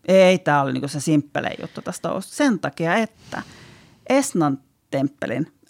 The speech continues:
ähm, kertomassa luomistarinassa, äh, Khnum, se on pässinpäinen jumala, luo maailman Dreijalla. Ja mä tietysti koen tämän äärimmäisen läheiseksi sen takia, että mä itse harrastan keramiikkaa.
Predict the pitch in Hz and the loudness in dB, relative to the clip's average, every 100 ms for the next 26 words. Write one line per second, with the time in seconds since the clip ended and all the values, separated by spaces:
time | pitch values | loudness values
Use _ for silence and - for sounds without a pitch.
0 | - 143 143 - 170 - _ _ _ _ | -4 -2 -2 -4 -14 -16 _ _ _ _
1 | - 185 160 - 147 147 - 151 - _ | -2 2 2 2 -2 -2 -4 -4 -4 _
2 | 185 190 160 147 - _ - 147 139 143 | 0 2 4 0 -6 _ -4 -2 0 0
3 | 170 - 254 254 _ _ _ _ _ - | -2 -4 -4 -6 _ _ _ _ _ -6
4 | 165 - - 214 233 269 220 131 - _ | -6 -6 -2 4 8 8 6 2 -2 _
5 | _ 170 160 - 208 202 - 151 147 135 | _ -2 -2 2 0 0 0 0 0 0
6 | 135 131 135 123 170 226 - _ _ _ | 0 0 0 0 0 -2 -6 _ _ _
7 | _ _ _ 156 156 151 160 160 147 139 | _ _ _ -2 2 4 4 4 4 4
8 | 139 135 147 147 123 - - 185 - _ | 2 2 0 -2 -2 -4 -6 -6 -10 _
9 | _ _ _ _ - 143 147 151 147 156 | _ _ _ _ -4 2 4 2 0 -2
10 | 143 - 143 127 127 131 - 147 139 131 | -2 -4 -6 -4 -4 -4 -4 -2 0 0
11 | 127 156 131 127 135 - - 147 - - | 0 -2 -2 -2 -4 -10 -10 -8 -8 -10
12 | - 143 135 - 147 135 - - 151 170 | -8 -6 -6 -8 -10 -10 -8 -8 -4 -4
13 | 123 104 - - | -4 -8 -12 -14